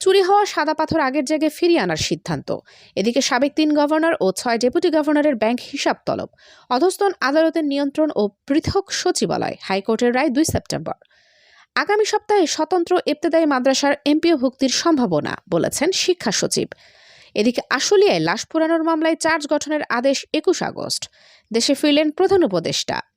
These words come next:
জামায়াতে ইসলামী ইলেকশন চায়, সিলেকশন না, বলেছেন ডাক্তার তাহের। "শত শত ছাত্র যুবক উন্নত ভবিষ্যতের জন্য জীবন উৎসর্গ করেছে", বলেছেন প্রধান উপদেষ্টা।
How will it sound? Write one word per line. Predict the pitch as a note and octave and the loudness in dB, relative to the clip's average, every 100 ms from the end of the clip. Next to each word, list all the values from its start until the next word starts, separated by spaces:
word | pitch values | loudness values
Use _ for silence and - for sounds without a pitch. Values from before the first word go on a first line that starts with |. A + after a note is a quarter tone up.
| _ _ _ _ _ _ _ _ _ - | _ _ _ _ _ _ _ _ _ -12
জামায়াতে | G3+ C4+ F4+ G4+ G4+ | -4 0 0 2 2
ইসলামী | F#4+ F#4+ F#4+ - | 2 0 0 0
ইলেকশন | D#4+ F#4 - D4 | 0 0 -2 -4
চায়, | G3+ C3+ - | -2 -4 -4
সিলেকশন | - D4 D#4 - A#3 | -2 0 0 -2 -2
না, | F3 - - G3 | -2 -4 -8 -4
বলেছেন | F3 F3+ D#4 E4+ | 0 0 0 0
ডাক্তার | G3+ - G#3+ G3 _ - | -2 -2 -2 -2 _ -4
তাহের। | D#4+ A3+ E3 - _ _ _ - | -4 -2 -6 -8 _ _ _ -10
"শত | - D4+ | -4 0
শত | D4+ D4+ D4+ D4+ | 0 0 -2 -2
ছাত্র | - D#4 - D4+ | -4 -6 0 0
যুবক | C4 B3 C4 C4 | 2 2 0 0
উন্নত | C#4 D4 D#4+ C4+ | 0 2 2 0
ভবিষ্যতের | A3 A3+ A3+ A3+ | -2 -2 -2 -2
জন্য | G#3+ A3 G#3+ | 0 0 0
জীবন | G3 A3+ A3 - | 2 2 0 0
উৎসর্গ | C4 - C4+ F#3+ | -2 0 -2 -2
করেছে", | - - - - - - | -2 -2 -2 -6 -6 -8
বলেছেন | - - - D4 | -6 -4 -4 -2
প্রধান | G#3+ E3+ E3 | -2 -2 -4
উপদেষ্টা। | - - - - - | -4 -6 -4 -4 -6